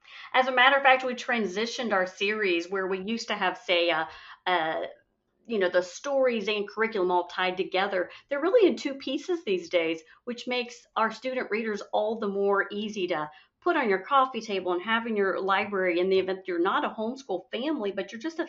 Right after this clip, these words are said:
family that just wants to know history. So we have four volumes. The first is ancient. It very specifically weaves the Bible and world history together.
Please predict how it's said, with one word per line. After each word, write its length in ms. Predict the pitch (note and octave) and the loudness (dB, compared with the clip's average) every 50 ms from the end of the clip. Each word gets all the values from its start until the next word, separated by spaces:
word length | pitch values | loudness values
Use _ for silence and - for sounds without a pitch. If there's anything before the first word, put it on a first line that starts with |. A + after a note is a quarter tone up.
| - _ | -8 _
family 260 | - A#3+ C4+ D4+ D#4+ E4 | -8 -6 -2 -2 -2 -2
that 140 | E4 - | -2 -6
just 180 | C#4 C#4 C#4 - | -8 -10 -8 -4
wants 300 | C4 C#4 D#4 D#4 - - | -4 -2 -2 -4 -6 -8
to 60 | D4 | -6
know 180 | C4+ C4+ C4+ C4+ | -4 -2 -2 -4
history. 540 | C4+ C#4 D#4+ - - - - G#3+ F#3+ F3 E3+ | -4 -8 -12 -12 -14 -12 -8 -4 -4 -4 -4
So 140 | - A3 | -6 -8
we 140 | G#3+ A3+ A3 G3+ | -6 -6 -4 -4
have 160 | G#3 F3+ - - _ | -4 -4 -6 -8 _
four 320 | - F#3+ G#3 B3+ D#4 - - | -2 4 4 4 4 4 4
volumes. 540 | B3+ G#3 F3+ E3+ E3 E3 - - A3+ - - | 4 4 4 2 0 -2 -4 -6 -8 -10 -12
The 100 | - - - | -16 -8 -4
first 260 | - G#3 G#3+ A3+ - | -2 -2 -2 -2 -4
is 140 | C4+ B3+ C4+ | -4 0 2
ancient. 460 | A3+ G#3 G#3+ G#3 - - B3+ C4+ C#4+ C#4 _ - - - - - _ - | 2 2 2 0 -4 -6 -8 -8 -8 -10 _ -20 -20 -20 -20 -14 _ 2
It 240 | A3 A3 G#3+ G#3 F#3 | 2 2 2 2 -2
very 400 | G#3+ G#3 G#3 G#3+ G#3 G3+ G3+ G3 | -2 0 0 2 2 2 2 0
specifically 600 | G3+ - - G3 F3+ - F#3 - - G3+ F#3+ F3+ | 0 -4 -8 -8 -8 -8 -10 -8 -4 -2 0 0
weaves 300 | F3 F#3 F3+ F3+ F3+ - | 0 0 -2 -2 -4 -6
the 40 | - | -2
Bible 380 | - F3 E3+ F3 F3 F#3 F#3+ | 2 2 2 2 2 2 0
and 80 | F#3 F3 | 2 2
world 180 | F3+ F#3 F#3 | 2 0 0
history 240 | - E3+ - - G3+ | -2 -8 -10 -8 -8
together. 580 | G#3 A#3+ A#3 - F3 D#3+ - E3 F#3 A3 A3 | -8 -6 -2 -2 -2 -2 0 -2 -4 -4 -6